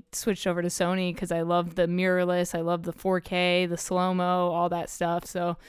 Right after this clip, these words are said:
I switched over to Sony and absolutely have loved it. Um, for you, as I know you're still, like, relatively new to exploring, you've only done it for a few years, but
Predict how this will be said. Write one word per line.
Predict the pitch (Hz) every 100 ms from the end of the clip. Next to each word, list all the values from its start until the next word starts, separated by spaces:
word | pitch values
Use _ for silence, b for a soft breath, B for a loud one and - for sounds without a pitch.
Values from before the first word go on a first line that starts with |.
| B B B B
I | 175
switched | 190 180
over | 180 165
to |
Sony | 165 175 175 175 170
and | 170
absolutely | 165 180 180 175
have | 170 170
loved | 180 185 180
it. | 170 165 b b b b
Um, | 196 190 180 - _ -
for | 226
you, | 208 214 285 302
as | - 180 190 175 -
I | 202
know | 220
you're | 233 208
still, | - 220 214
like, | 196 175
relatively | 185 196 202 180 180
new | 185 190
to | 185
exploring, | 165 - 185 185
you've | 175
only | 175 175
done | 175 175
it | -
for | 175
a | 165
few | - 170
years, | 165 196 233 208 175
but | 190 180